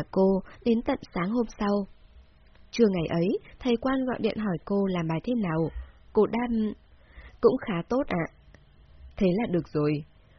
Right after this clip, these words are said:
Khoảng nửa tháng sau sẽ có kết quả. Thời gian này nghỉ ngơi đi. Hai tháng qua em vất vả rồi." Giọng thầy thả lỏng hẳn.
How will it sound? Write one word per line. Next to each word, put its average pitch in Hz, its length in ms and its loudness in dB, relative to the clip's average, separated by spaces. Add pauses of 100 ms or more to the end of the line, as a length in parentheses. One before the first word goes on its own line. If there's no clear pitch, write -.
(120)
Khoảng 180 240 0
nửa 180 160 4
tháng 165 160 -2 (120)
sau 190 260 0 (220)
sẽ - 140 -2
có 180 140 -2
kết 269 200 -2
quả. 147 260 0 (400)
Thời 233 140 2
gian 240 200 0
này 185 160 0
nghỉ 180 280 0
ngơi 190 160 0
đi. 190 300 0 (420)
Hai 214 260 0
tháng 175 240 -4
qua 208 140 -2 (240)
em 190 160 2
vất 277 240 -4
vả 214 140 -2 (100)
rồi." 160 280 0 (840)
Giọng 208 240 -2
thầy 165 160 2 (140)
thả 170 200 -8
lỏng 160 240 -4
hẳn. 165 300 -4